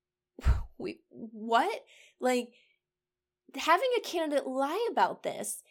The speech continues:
is pretty much a way to get a warm body in a seat and not ensuring as the organization that you're finding the right person for you.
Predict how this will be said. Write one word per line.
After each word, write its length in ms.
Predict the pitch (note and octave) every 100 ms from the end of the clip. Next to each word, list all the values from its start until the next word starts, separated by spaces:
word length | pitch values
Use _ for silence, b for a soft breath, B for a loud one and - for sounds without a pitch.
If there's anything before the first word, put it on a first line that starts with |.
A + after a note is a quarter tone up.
| b b
is 220 | C4+ C#4 -
pretty 280 | - F4
much 240 | F#4+ E4+ C#4+
a 120 | C#4
way 360 | A3 G#3+ G3 A#3
to 160 | -
get 280 | A3 G#3 -
a 100 | F#3+
warm 540 | G3 A3 B3 C#4+ E4+ D#4
body 380 | A3+ A3+ A3 G#3
in 120 | G3+
a 60 | G3
seat 600 | - - C#4 G3+ - - b b b
and 200 | C4 C4
not 300 | C4 E4+ C5
ensuring 480 | F#4 E4+ E4 D#4 C#4+
as 140 | B3 A#3+
the 120 | A#3+
organization 800 | A#3 A#3 A#3 G#3+ A3+ A#3 G#3+ F#3+
that 140 | F#3+
you're 180 | G3+ G3+ _
finding 420 | A#3 A3+ B3 C4+ B3
the 160 | G#3+ - -
right 400 | F#3+ G3+ - - -
person 520 | - F#3+ G3 G3 G3
for 400 | - F3+ - F3
you. 480 | F#3+ C#4 F4+ -